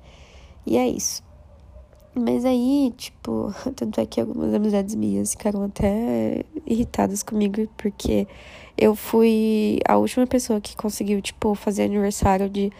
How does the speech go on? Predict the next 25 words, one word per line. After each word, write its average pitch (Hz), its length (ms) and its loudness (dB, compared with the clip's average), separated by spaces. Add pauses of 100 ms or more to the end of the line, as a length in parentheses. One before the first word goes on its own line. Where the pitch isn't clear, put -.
(220)
sair, 214 480 4
sabe, 190 420 2
comemorar 196 760 2
e 190 40 -4
tal. 185 340 -2 (760)
É, 185 640 2
o 214 60 0
resto 196 400 2
não, 214 240 2
né, 190 160 -2
porque 208 360 -4 (180)
pandemia. 208 500 -2 (640)
Mas 202 280 0
enfim, 214 380 -4
eu 202 60 -6
tava 208 220 -2
fazendo 214 340 -4
aqui 214 240 -4
uma 220 140 -2
retrospectiva 226 920 -6
sobre 214 220 -4
o 214 40 -4
meu 214 220 0
ano, 202 220 -2
né. 220 180 -4